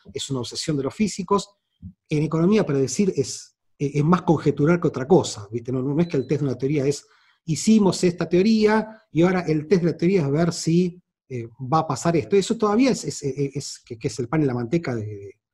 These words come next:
de la física, en economía es todavía denso. Pero en definitiva me parece que, eh, ¿dónde es que va a ayudar lo empírico? Lo empírico va a ayudar a rellenar, eh, esta, este salto en la etapa inductiva que señala Barry Eisenstein, ¿está bien? O sea, cuando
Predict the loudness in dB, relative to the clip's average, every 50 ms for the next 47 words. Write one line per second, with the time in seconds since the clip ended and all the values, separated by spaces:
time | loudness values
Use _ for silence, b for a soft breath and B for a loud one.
0 | _ _ _ _ _ -4 -2 -2 -2 0 0 0 0 0 -2 -2 -2 -4 -4 -2
1 | 0 0 0 0 0 -4 -4 -2 0 2 2 2 0 -2 -6 -12 -10 -6 -4 -4
2 | 0 2 2 2 4 2 2 4 2 2 2 0 0 -2 -2 -2 -4 -2 0 2
3 | 2 2 0 -4 b b b b b b b b b b b b _ _ 4 4
4 | 4 4 0 2 4 6 6 6 4 2 2 2 2 2 0 0 -2 0 2 2
5 | 2 2 4 6 6 6 6 4 4 4 4 4 4 4 4 6 6 6 6 6
6 | 6 4 2 2 2 0 0 0 0 2 0 0 0 0 0 0 -2 -4 -2 -2
7 | 0 2 2 2 2 2 0 -2 -6 _ _ _ _ _ _ _ _ _ _ _
8 | -4 -4 0 0 0 0 0 -2 0 0 2 2 0 0 0 -2 -2 -2 -2 2
9 | 4 4 4 4 2 2 2 2 2 0 -2 -2 0 0 0 0 -2 -2 0 2
10 | 2 2 2 0 -4 -6 -4 -4 -4 -4 -2 -4 -4 -6 -8 -10 -12 -12 -10 -8
11 | -8 -6 -6 -6 -8 -8 -10 -14 -18 -20 _ _ _ _ -4 0 2 2 2 0
12 | b b b b b b -12 -8 -8 -8 -6 -4 -4 -2 0 0 -2 -2 -6